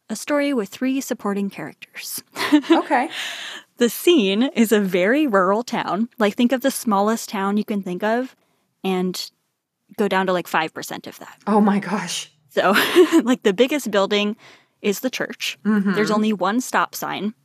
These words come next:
Speaker 2: Oh my
Speaker 1: It's
Speaker 2: gosh.
Speaker 1: teeny, teeny, teeny, teeny, tiny. That's it.
Speaker 2: Wow.
Speaker 1: <laughs> Like, that's, that's all there is.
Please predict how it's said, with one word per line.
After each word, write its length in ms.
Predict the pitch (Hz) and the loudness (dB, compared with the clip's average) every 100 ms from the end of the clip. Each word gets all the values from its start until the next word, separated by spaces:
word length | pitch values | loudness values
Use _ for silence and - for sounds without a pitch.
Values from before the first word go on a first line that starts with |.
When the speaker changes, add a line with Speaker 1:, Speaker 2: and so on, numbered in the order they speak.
| - | -4
Speaker 2:
Oh 360 | 226 220 226 226 | -2 2 4 4
my 220 | 214 175 | 2 0
Speaker 1:
It's 80 | 165 | -2
Speaker 2:
gosh. 500 | 170 160 156 - - _ _ _ _ - | -2 -2 -4 -10 -20 _ _ _ _ 0
Speaker 1:
teeny, 300 | 320 302 262 | 4 4 4
teeny, 280 | 262 240 | 2 2
teeny, 300 | 226 226 208 | 2 0 0
teeny, 260 | - 196 185 | -2 -2 -2
tiny. 340 | - - - 226 _ - | -4 -10 -14 -16 _ -4
That's 220 | 190 - | -4 -4
it. 100 | - _ - | -12 _ 0
Speaker 2:
Wow. 520 | 277 311 320 294 330 | 4 6 6 6 6
Speaker 1:
<laughs> 40 | 254 | 4
Like, 140 | 226 | 2
that's, 260 | 254 240 - _ | 2 0 -6 _
that's 160 | 240 233 | -2 0
all 100 | 208 | 0
there 140 | 175 | 0
is. 160 | - | -4